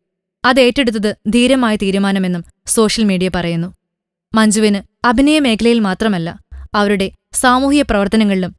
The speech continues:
പൂർണ്ണ പിന്തുണയുണ്ട്. ദിലീപിനെ ഒഴിവാക്കിയപ്പോഴും മകൾ ദിലീപിനൊപ്പം നിന്നു. മകൾക്ക് പോലും വേണ്ടാത്ത അമ്മയെന്നും അവർ ക്രൂശിക്കപ്പെട്ടിരുന്നു.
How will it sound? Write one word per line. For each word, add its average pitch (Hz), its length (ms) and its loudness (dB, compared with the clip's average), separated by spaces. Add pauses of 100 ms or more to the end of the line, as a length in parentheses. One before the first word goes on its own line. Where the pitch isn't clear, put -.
(120)
പൂർണ്ണ 226 280 2
പിന്തുണയുണ്ട്. 185 640 0 (460)
ദിലീപിനെ 302 460 2
ഒഴിവാക്കിയപ്പോഴും 233 800 0 (200)
മകൾ 214 240 0 (100)
ദിലീപിനൊപ്പം 208 540 0
നിന്നു. 165 240 -2 (520)
മകൾക്ക് 220 360 2
പോലും 226 300 0
വേണ്ടാത്ത 208 400 0
അമ്മയെന്നും 190 460 -2 (340)
അവർ 185 120 -2 (180)
ക്രൂശിക്കപ്പെട്ടിരുന്നു. 185 800 -2